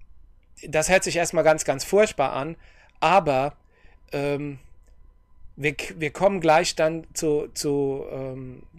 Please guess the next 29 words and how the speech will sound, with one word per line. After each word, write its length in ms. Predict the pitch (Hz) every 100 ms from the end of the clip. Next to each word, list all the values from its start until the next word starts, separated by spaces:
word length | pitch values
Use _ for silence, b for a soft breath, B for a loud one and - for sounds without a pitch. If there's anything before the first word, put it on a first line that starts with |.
| 170 - -
zu 200 | - 131
Römer, 600 | 127 156 170 147 139 117
äh, 240 | 143 -
zum 300 | - 131 127
Römerbrief, 680 | 139 196 185 131 143 180 - B B
wo 200 | 135 165
dieser, 640 | - 175 165 151 147 - - -
äh, 160 | - - - -
die, 140 | 151 139
wo 80 |
diese 260 | 139 170 156
Verse 380 | - 165 151 143
zitiert 440 | 160 - 208 -
werden 240 | 143 143 151 B B B
und 160 | 147
dort 160 | 165 175
finden 280 | - 180 160
wir 100 | 156
die 100 | 147
Lösung. 480 | 165 185 127 107 -
Das 140 | 160
ist 60 | 190
ein 60 |
schönes 340 | 180 226 214 -
Beispiel, 480 | 170 226 - 143 143 B B B
einfach 260 | 160 175
auch 220 | - 165 170
wieder, 240 | 170 175
dass 300 | 147 143 -